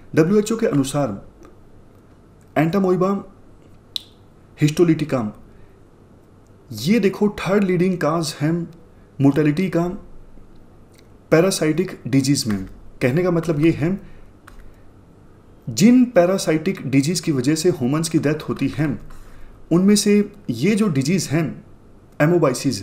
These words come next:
ये तीसरे नंबर पे आता है। मतलब इस पैरासाइटिक डिजीज के कारण तीसरे नंबर पे सबसे ज़्यादा डेथ्स होती हैं, अगर स्पेसिफिकली हम बात करें पैरासाइटिक डिजीज की। और इन्फॉर्मेशन डिस्कस करें, ये जो प्रोटोजोआ है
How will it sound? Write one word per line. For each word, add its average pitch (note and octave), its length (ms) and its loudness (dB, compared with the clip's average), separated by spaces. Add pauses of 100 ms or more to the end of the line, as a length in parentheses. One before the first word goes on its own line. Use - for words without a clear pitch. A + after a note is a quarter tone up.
(140)
ये F3 100 2
तीसरे G#3 380 4
नंबर F3+ 220 4
पे E3 140 -2
आता C3 260 2
है। F#3 220 0 (760)
मतलब D#3+ 380 0
इस A3+ 200 4
पैरासाइटिक E3 720 2
डिजीज D#3+ 320 -2
के D#3+ 140 0
कारण D3 400 0 (400)
तीसरे G#3 260 6
नंबर F3+ 280 4
पे F3 160 4 (160)
सबसे D#3 320 -2
ज़्यादा C#3+ 220 0
डेथ्स C3+ 280 -4
होती B2+ 200 -2
हैं, F#3 240 -4 (100)
अगर D#3+ 200 0
स्पेसिफिकली D#3 560 -2
हम C#3 200 -2
बात B2+ 220 0
करें D3 220 0 (280)
पैरासाइटिक B2+ 580 0
डिजीज G#2+ 300 -4
की। C3+ 160 -12 (1500)
और F3+ 160 4
इन्फॉर्मेशन F3+ 460 0
डिस्कस E3 300 -4
करें, E3 240 0 (1300)
ये C#3 260 2
जो A3+ 160 4
प्रोटोजोआ F3 500 2
है D3+ 200 -2